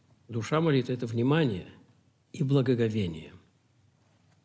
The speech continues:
Мы не можем стать перед Богом без благоговения, перегибая, перескакивая с одной ноги на другую и посматривая во все стороны, крестясь вот так.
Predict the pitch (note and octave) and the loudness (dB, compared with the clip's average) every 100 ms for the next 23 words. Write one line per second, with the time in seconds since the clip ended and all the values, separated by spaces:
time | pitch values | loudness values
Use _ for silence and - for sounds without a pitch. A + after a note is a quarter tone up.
0 | _ - C3 C3+ D3 E3+ A#2+ A2 G#2+ - | _ -2 2 6 6 4 2 -2 -4 -12
1 | - - C3 A#2+ - A2 G#2 E3+ C3+ G#2+ | -12 -4 -2 -2 -4 -4 0 0 0 0
2 | C#3 C3 G#2+ B2+ A#2+ A#2+ A2+ G2 F#2 F2+ | 2 0 0 -2 0 2 2 0 -4 -6
3 | B2+ A#2+ B2 C3 A#2 G#2+ - C3 A#2+ - | -2 0 2 0 -2 -4 -2 -2 -2 -2
4 | C3 A2+ - A2+ B2+ D#3 C3 A2+ A#2+ A#2 | -2 -2 -2 -2 2 4 2 0 0 0
5 | A#2 G#2+ G#2+ F#2+ F2+ - - - - - | -2 -4 -4 -4 -8 -16 -20 -20 -20 -12
6 | D#3+ C3+ B2 C3+ C3+ B2 A#2+ A#2 A2 A#2 | -8 -4 -2 0 0 0 0 0 -2 -6
7 | - A2+ F#2 F2+ F#2+ - - C3 - E3 | -2 -2 -2 -4 -10 -8 0 0 2 0
8 | C3+ B2 - G#2 F#2+ | 0 -4 -4 -8 -8